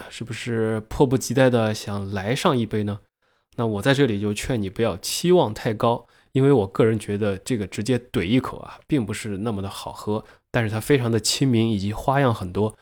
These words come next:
所以深受很多老百姓的喜欢。除了刚才说的经典传统喝法外，现在龙舌兰最多的就是冰镇饮用，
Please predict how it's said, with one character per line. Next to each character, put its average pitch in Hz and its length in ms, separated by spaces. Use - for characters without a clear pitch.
所 - 160
以 104 220
深 156 260
受 151 240
很 87 220
多 110 140
老 104 240
百 98 160
姓 - 200
的 107 80
喜 - 180
欢。 - 140
除 131 160
了 127 160
刚 131 180
才 120 140
说 123 160
的 101 320
经 147 260
典 95 280
传 123 240
统 110 100
喝 123 180
法 110 220
外， 110 240
现 - 180
在 170 140
龙 110 180
舌 113 140
兰 104 200
最 110 200
多 110 180
的 104 80
就 98 140
是 87 420
冰 135 180
镇 131 240
饮 92 200
用， 98 180